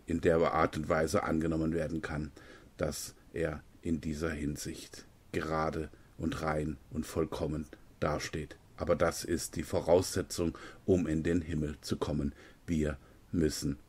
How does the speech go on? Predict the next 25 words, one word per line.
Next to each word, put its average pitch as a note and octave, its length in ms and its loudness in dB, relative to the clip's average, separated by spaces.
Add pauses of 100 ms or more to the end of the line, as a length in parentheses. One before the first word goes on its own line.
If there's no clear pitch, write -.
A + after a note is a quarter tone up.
perfekt - 540 -4
sein. C#2+ 320 -8 (220)
Wir E2+ 140 2
müssen D#2 400 -2 (480)
heil F2 300 6
sein. E2 360 2 (300)
Wir E2+ 120 4
müssen D#2 420 0 (500)
hundert G#2 440 8
Prozent D2 560 -4 (240)
gerecht D#2 480 -2
sein. D#2 360 -6 (500)
Und D#2 440 -2 (380)
sonst - 640 -2
haben E2 320 2
wir E2+ 100 4
keinen E2 340 0
Zugang F#2 580 6 (120)
zu - 180 -2
Gott, - 360 2
zum F2 240 0
Himmel, E2 300 2 (340)
zur G2 220 2
Ewigkeit. D#2 800 -2 (560)
Dann D2+ 300 2